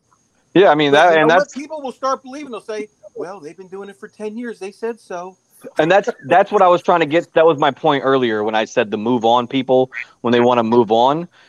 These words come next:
Speaker 1: When you move on, you blame Trump, basically, by saying Trump was a bad candidate when he really was not at all.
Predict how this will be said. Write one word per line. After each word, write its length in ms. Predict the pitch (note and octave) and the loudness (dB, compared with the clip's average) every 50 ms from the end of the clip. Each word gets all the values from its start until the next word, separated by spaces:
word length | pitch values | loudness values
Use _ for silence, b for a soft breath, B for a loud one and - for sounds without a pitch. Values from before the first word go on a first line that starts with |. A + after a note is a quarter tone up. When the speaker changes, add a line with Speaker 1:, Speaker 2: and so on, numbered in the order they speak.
| b b | b b
Speaker 1:
When 180 | A#2 C3 C#3+ | 0 2 4
you 140 | E3+ F#3 E3+ | 4 4 4
move 400 | C3 A2+ C3+ C3+ D3+ E3+ E3 C3+ | 2 0 0 2 4 4 4 4
on, 500 | C3+ C3+ D3 D3 C3+ A#2 G#2 G2 G2 G2 - _ _ _ _ _ | 4 2 4 4 2 2 0 -2 -8 -12 -16 _ _ _ _ _
you 160 | B2+ B2+ B2 | -4 -2 -2
blame 340 | A2+ G#2 C3 C3+ C3+ C3 A#2 | 0 0 0 2 2 0 -2
Trump, 320 | G2+ - - C3+ B2+ G#2+ - - | -2 -2 -2 -2 0 -2 -2 -2
basically, 600 | A2 G#2 G2 - - G2+ F#2 G#2 G2+ F#2+ F#2+ - B B B B _ _ - | -2 -4 -4 -4 -8 -6 -4 -2 -2 -2 -4 -6 B B B B _ _ -2
by 80 | G#2+ | -2
saying 300 | G#2 - - B2+ A#2 G#2+ | 0 0 0 0 0 -2
Trump 340 | - - - C3 A#2+ G#2+ - | -2 -2 0 0 0 0 0
was 200 | B2+ A#2 G#2+ F#2+ | 0 0 0 2
a 120 | A2+ G#2+ F#2+ | 0 -2 0
bad 340 | F2+ A2+ A2 G#2+ A2 G2 | 0 0 0 0 0 -2
candidate 380 | - - B2 A2+ A2 G2+ G#2 F#2+ | -4 -4 -4 -4 -2 -4 -4 -6
when 100 | G#2+ G#2+ | -6 -6
he 60 | G2+ | -6
really 240 | G2 G#2+ C3 C3 A#2 | -2 0 0 2 2
was 200 | G#2 G2+ G#2+ F#2+ | 2 0 0 0
not 280 | G2+ A2 A2 G#2 F#2 F#2 | 0 0 2 2 2 2
at 80 | F2+ | 2
all. 300 | G2+ B2+ B2 E2 C#2 - | 2 2 2 0 -2 -8